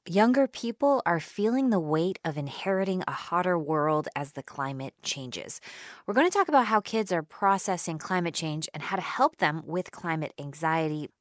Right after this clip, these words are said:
But first, we meet two students grappling with that. And we're gonna start with seventeen-year-old Gabriel Nagel of Denver, Colorado. He first remembers learning about climate change in class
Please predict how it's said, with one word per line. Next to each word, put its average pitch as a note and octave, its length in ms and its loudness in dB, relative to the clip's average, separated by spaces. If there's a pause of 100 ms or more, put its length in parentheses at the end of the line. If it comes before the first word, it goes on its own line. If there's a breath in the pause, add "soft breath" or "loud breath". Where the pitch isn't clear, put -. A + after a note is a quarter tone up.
(120)
But A3 100 6
first, C#4+ 320 4
we A#3 80 4
meet G#3 320 2
two A#3 240 0
students D#3 560 0 (100)
grappling D#3+ 640 -2
with - 160 -18
that. - 240 -6 (100)
And D#3 140 -4
we're D#3 120 0
gonna A#3 180 0
start G3 420 4
with D#3+ 140 -4
seventeen-year-old G3+ 840 2
Gabriel D#3 540 0
Nagel C3 440 -2
of - 160 -8
Denver, A#2 340 -10
Colorado. - 640 -6
He C#4 160 0
first D4+ 340 2
remembers F#3+ 340 4
learning D#3+ 380 2
about B3 220 2
climate A#3 340 -2
change A3+ 320 -2
in F3+ 220 -2
class A3 520 0